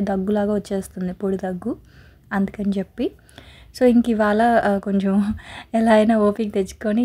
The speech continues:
చేశాను, ఎందుకంటే అలా డల్గా పడుకొని ఉంటే అలాగే ఉండిపోద్ది కదా. So నాకు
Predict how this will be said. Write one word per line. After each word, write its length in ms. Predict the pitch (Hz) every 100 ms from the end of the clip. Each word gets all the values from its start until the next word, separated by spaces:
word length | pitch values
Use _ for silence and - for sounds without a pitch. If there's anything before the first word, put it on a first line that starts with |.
| 233
చేశాను, 460 | 202 202 190 220 233
ఎందుకంటే 460 | 202 202 214 208 214
అలా 260 | 202 208 208
డల్గా 380 | 202 202 208
పడుకొని 440 | 226 214 202 226 220
ఉంటే 240 | 214 240 240 185
అలాగే 300 | 196 208 220
ఉండిపోద్ది 560 | 208 202 196 196 185 190
కదా. 260 | 180 226 285
So 80 | 240 214
నాకు 380 | 202 196 208 202